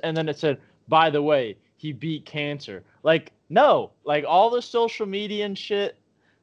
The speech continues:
like, I don't watch E S P N or anything like that, so everything at the time was all N F L and E S P N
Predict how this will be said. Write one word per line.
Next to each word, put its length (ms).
like, 160
I 100
don't 140
watch 320
E 180
S 100
P 160
N 120
or 80
anything 320
like 140
that, 200
so 80
everything 640
at 160
the 80
time 560
was 240
all 220
N 180
F 200
L 300
and 340
E 120
S 160
P 220
N 380